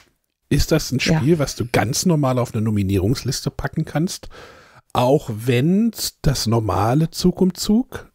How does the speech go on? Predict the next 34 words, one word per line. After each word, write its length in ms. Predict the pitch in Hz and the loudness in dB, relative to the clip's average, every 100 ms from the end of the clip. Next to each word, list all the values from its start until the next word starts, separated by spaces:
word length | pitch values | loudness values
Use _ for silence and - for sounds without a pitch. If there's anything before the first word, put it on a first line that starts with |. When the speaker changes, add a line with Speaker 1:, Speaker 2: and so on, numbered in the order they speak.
| _ - | _ -2
Speaker 1:
ja 180 | 139 | 0
bereits 380 | 127 127 117 120 | 2 2 0 -2
Spiel 220 | - 113 | -2 -2
des 180 | 127 127 | -2 0
Jahres 320 | 123 113 135 | 0 0 -2
geworden 540 | - 110 107 101 104 85 | -2 -2 0 0 -2 -6
ist? 240 | - - | -6 -4
Ja, 260 | 101 120 208 | 0 2 2
wir 160 | 170 | 2
reden 180 | 135 180 | 0 0
hier 220 | 180 196 | 2 2
wahrscheinlich 560 | 165 - 147 180 196 - | 2 2 2 2 0 0
aber 120 | 156 | 2
auch 180 | 147 - | 2 0
eher 360 | - 143 156 139 | 0 2 2 2
über 220 | 143 117 | 0 0
den 220 | 110 - | 0 -2
Kennerspielpreis, 1000 | - 101 90 - - - - - - - | 0 2 2 -2 -6 -8 -8 -8 -8 -2
ne? 200 | 123 190 | 0 2
Also 320 | - 120 117 - - - | 0 0 0 -2 -10 -4
Speaker 2:
Ja. 200 | 165 131 | 0 2
Speaker 1:
ich 60 | 131 | 2
glaub, 180 | 117 | 2
da 80 | 143 | 2
braucht 240 | 143 123 - | 2 2 2
man 80 | |
nicht 140 | 113 - | -2 -2
zu 100 | 110 | -4
diskutieren. 880 | 117 110 - - 104 87 73 73 - - - _ _ - _ _ _ _ - | -2 -2 -4 -6 0 0 0 -6 -10 -20 -20 _ _ -20 _ _ _ _ -14
Das 300 | 120 127 123 | -4 0 0
Spiel 260 | - 127 131 | 0 2 2
startet 480 | - 107 110 - - | 2 0 0 0 -2
zwar, 360 | - 147 160 - - - - - | 0 2 0 -4 -20 -20 -20 -16
okay, 320 | - - 87 | -10 -2 -2